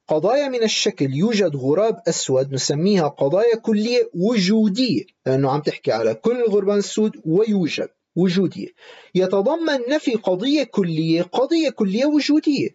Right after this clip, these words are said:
والعكس بالعكس. فالقول إن ليس كل الغربان سوداء يكافئ القول إنه يوجد غربان غير سوداء. إذا أنت عم تقول مو كل الغربان سوداء، معناتها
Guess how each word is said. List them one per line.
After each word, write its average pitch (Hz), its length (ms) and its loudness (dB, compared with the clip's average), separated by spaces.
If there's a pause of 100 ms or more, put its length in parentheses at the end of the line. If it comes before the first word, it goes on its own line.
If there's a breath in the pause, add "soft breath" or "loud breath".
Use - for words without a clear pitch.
(120)
والعكس 208 400 0
بالعكس. 240 440 -2
فالقول 180 680 -2 (420 loud breath)
إن 190 300 2
ليس 269 420 0 (680)
كل 226 260 2
الغربان 160 600 0
سوداء 151 600 0 (300 soft breath)
يكافئ 302 540 0
القول 240 460 -2
إنه 220 400 0
يوجد 165 360 2
غربان 143 380 0
غير 339 200 0
سوداء. 139 480 -2 (640)
إذا 226 120 2
أنت 226 120 0
عم 196 160 0
تقول 190 340 0
مو 294 200 2
كل 214 220 -2
الغربان 165 540 0
سوداء، 139 580 -2
معناتها 247 600 -2